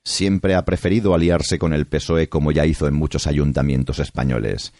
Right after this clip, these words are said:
Así que tomen una buena decisión y midan bien a quién confían su voto, porque después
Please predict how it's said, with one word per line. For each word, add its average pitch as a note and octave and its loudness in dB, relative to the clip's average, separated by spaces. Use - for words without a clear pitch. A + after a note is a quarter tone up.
Así E2 -2
que E2+ -2
tomen G#2+ 2
una G2+ 2
buena G2+ 2
decisión G#2 0
y F#2+ 2
midan G2 2
bien G2 2
a D#2+ 0
quién F2 0
confían C#2+ 0
su D#2 -2
voto, B1+ -2
porque D#2+ -2
después F#2+ -2